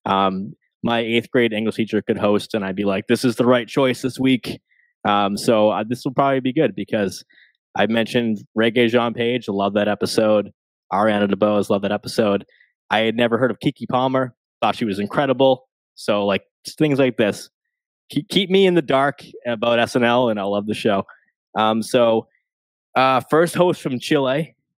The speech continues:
fifth host from a Spanish-speaking country.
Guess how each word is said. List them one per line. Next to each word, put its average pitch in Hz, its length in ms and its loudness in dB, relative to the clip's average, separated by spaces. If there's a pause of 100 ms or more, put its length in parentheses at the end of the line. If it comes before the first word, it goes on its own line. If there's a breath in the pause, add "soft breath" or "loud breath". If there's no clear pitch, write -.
(580)
fifth - 360 -2
host 143 500 -2
from 127 220 0
a 107 80 2
Spanish-speaking 120 720 -4
country. 127 480 -2